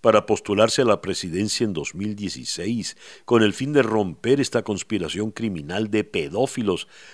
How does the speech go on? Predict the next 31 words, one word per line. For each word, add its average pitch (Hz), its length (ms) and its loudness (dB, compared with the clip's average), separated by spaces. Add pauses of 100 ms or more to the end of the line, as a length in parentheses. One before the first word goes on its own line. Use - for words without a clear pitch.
(140)
poner 117 320 6
fin 165 360 -4
a 127 60 4
su 107 160 -4
control 107 420 0
de 120 100 4
la 95 180 2
política 104 580 -4
y 98 60 2
los 78 200 -4
medios 107 320 -2
de 85 120 -4
comunicación 107 840 -2 (320)
y 135 200 -2
llevar 104 420 4
a 139 60 0
sus 87 240 -6
miembros 107 480 0
ante 95 240 -2
la 85 100 -2
justicia? 139 680 -10 (1120)
¿Piensa 151 460 -4
usted 104 440 -6 (680)
que - 160 -10
hay 98 160 0
algo 101 260 0
de - 160 -8
lógica - 840 -2 (180)
en - 240 -18
todo 92 340 0
esto? 87 380 -12